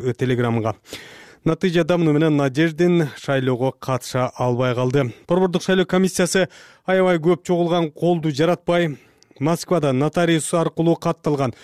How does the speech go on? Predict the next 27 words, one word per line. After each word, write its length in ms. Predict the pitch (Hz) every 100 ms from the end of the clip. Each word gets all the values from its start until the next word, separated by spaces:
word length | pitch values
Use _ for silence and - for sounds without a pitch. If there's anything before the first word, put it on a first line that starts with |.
| - - _
кол 280 | - 170 170
чогултуучунун 1000 | 175 175 165 151 165 160 170 175 180 165
Хабаровск 680 | - 147 151 175 165 - 165
аймагынан 500 | 160 160 156 156 147
чогултуп 340 | 160 156 -
барган 300 | 156 147 143
колдорун 480 | - 151 156 143 131 - - _
кабыл 300 | - 156 156
алуудан 400 | 156 151 147 135
баш 260 | 120 151 151
тартканы 420 | 156 139 147 143
маалым 400 | 139 143 143 143
болгон. 380 | 139 131 175 165 - - _ -
Москванын 480 | 143 - 151 151 143
Украинага 580 | 143 151 151 147 143
кол 220 | 127 160 151
салуусун 420 | 170 160 165 156
токтотууга 560 | 160 - 156 151 165 -
ачык 320 | 156 151 165
үндөп 240 | 170 160 156
келген 240 | 143 139
саясатчы 540 | 147 143 147 131 147
Борис 380 | 123 139 139 131
Надеждин 560 | 135 127 160 156 170 156 - - _ 147
жүз 200 | 160 170
он 200 | 170 170
миңден 480 | 170 151 151 135